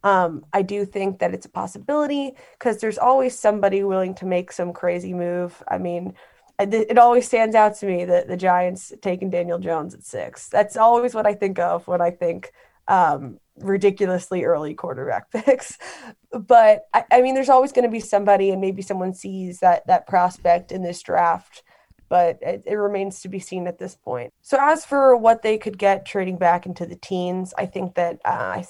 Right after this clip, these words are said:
I've said this before on the podcast, but my ideal first round scenario, if they trade back,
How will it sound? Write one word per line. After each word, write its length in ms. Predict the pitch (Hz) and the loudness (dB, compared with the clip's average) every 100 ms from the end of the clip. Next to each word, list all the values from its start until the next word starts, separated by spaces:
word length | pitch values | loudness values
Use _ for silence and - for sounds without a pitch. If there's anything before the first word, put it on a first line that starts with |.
| - | -8
I've 140 | 196 | -4
said 220 | 262 233 | -4 -4
this 120 | 208 | -6
before 360 | - 185 190 185 | -12 -8 0 2
on 80 | 170 | 2
the 80 | 175 | 2
podcast, 560 | 170 165 - - - | 2 2 -2 -6 -6
but 160 | - 180 - _ _ _ | -8 -8 -10 _ _ _
my 360 | 214 220 233 233 | 4 4 4 4
ideal 680 | 220 202 208 202 196 190 | 4 2 2 4 4 2
first 340 | - - 190 - | -2 -6 -6 -2
round 240 | 185 185 | -2 -2
scenario, 680 | - 180 175 170 170 165 170 | -2 0 2 2 4 4 2
if 160 | 170 - | 0 -8
they 100 | 190 | -14
trade 400 | - 190 190 175 | -8 -6 -6 0
back, 400 | 175 156 185 | 0 0 -4